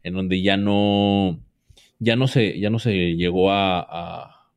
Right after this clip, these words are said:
ya no se está llegando a un nuevo acuerdo. Y ¿sabes qué me, me, me llamó la atención? Y que es el tema que quiero traer por acá contigo, Rafa, que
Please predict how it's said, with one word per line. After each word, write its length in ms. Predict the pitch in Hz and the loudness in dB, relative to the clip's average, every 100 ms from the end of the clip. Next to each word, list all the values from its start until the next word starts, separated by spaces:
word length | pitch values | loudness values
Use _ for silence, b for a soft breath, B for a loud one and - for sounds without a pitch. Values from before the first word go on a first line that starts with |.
| _ | _
ya 120 | 117 | -2
no 80 | 156 | 0
se 80 | 147 | 0
está 140 | - | 0
llegando 360 | 131 120 113 113 | 2 2 2 2
a 80 | 104 | 0
un 100 | 104 | 0
nuevo 180 | 101 101 | 0 -2
acuerdo. 500 | - 113 117 175 - _ _ _ _ _ _ _ _ | 2 2 4 0 -6 _ _ _ _ _ _ _ _
Y 80 | 127 | -2
¿sabes 180 | 143 151 | 0 0
qué 100 | 175 | 0
me, 100 | 160 | 0
me, 180 | 135 123 | 0 -2
me 120 | 117 117 | -2 -2
llamó 160 | 120 | -2
la 60 | 135 | -4
atención? 440 | - 107 120 123 | -6 -8 -4 -4
Y 160 | 117 101 | -4 -6
que 120 | 107 | -8
es 120 | 110 | -6
el 100 | 120 | -6
tema 220 | 110 117 | -6 -8
que 140 | 117 95 | -8 -10
quiero 220 | 107 110 | -10 -10
traer 240 | 110 104 | -8 -8
por 140 | 98 104 | -8 -8
acá 220 | 98 101 | -8 -12
contigo, 380 | 104 98 104 104 | -12 -10 -6 -6
Rafa, 320 | 101 120 147 b b b b b _ | -4 -6 -8 b b b b b _
que 840 | - 117 117 117 117 113 110 - | -2 0 2 4 4 2 0 -8